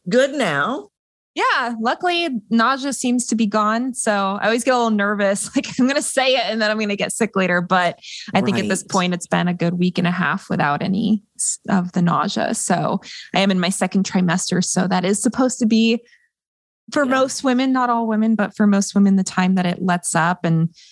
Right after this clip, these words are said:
Speaker 2: the energy's been a little better, which I think partially is due to my ability to eat more.
Speaker 1: Mm-hmm, mm-hmm.
Speaker 2: So, um, but also just, you know, the hormonal changes and everything. So
Speaker 1: Yeah.
Speaker 2: things, things are better.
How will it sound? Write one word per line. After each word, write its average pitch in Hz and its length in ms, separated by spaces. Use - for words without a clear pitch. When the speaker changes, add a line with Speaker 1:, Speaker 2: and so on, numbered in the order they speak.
Speaker 2:
the 208 100
energy's 190 420
been 175 160
a 175 60
little 214 400
better, 175 400
which 185 220
I 208 100
think 226 240
partially 202 460
is 190 120
due 185 140
to 180 80
my 180 120
ability 170 360
to 170 160
eat 175 320
more. 170 420
Speaker 1:
Mm-hmm, 139 480
mm-hmm. 143 300
Speaker 2:
So, 175 480
um, 175 380
but 190 120
also 190 260
just, 175 340
you 220 100
know, 165 120
the 170 100
hormonal 165 420
changes 165 420
and 160 100
everything. 170 400
So 170 340
Speaker 1:
Yeah. 127 200
Speaker 2:
things, 320 240
things 294 220
are 277 240
better. 247 500